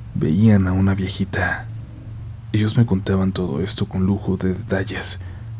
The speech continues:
pero habían tenido siempre la suerte de vivir en el piso de arriba. Al día siguiente hablé con el dueño de la pensión.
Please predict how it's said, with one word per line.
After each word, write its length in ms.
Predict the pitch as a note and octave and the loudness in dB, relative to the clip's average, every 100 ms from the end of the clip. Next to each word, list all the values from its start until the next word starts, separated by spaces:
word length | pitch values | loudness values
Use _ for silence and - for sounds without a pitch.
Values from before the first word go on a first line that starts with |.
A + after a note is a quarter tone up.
| - - | -12 -4
pero 180 | - | 0
habían 180 | - G#2+ | 2 2
tenido 340 | A2+ A2+ A#2 A#2+ | 6 8 8 6
siempre 420 | - C3+ C3 C3+ | 6 6 6 6
la 120 | A#2 | 4
suerte 460 | - A2 F#2+ - F#2+ | 4 4 2 0 2
de 140 | G2 | 4
vivir 360 | G2+ G2+ A2+ B2+ | 6 6 6 8
en 80 | C3 | 8
el 120 | G#2 | 6
piso 320 | G#2+ G2+ - | 4 0 0
de 80 | F#2 | -2
arriba. 560 | F2 F#2 F2+ F2+ - - - - - - - - - - - - - - - - - - - - - - - | 0 2 2 2 0 -2 -10 -10 -10 -12 -14 -14 -12 -12 -14 -14 -14 -14 -12 -12 -12 -12 -12 -12 -12 -8 0
Al 140 | G2+ | 4
día 120 | A2 | 6
siguiente 460 | A2+ A#2+ A#2 G#2 G2+ | 6 4 6 4 4
hablé 240 | G2 G2 | 4 4
con 140 | G2+ F#2+ | 6 4
el 100 | F2+ | 6
dueño 240 | F#2+ F#2 | 6 4
de 80 | F2 | 4
la 100 | E2+ | 0
pensión. 440 | F2+ E2+ F2+ F2+ | -2 0 0 -2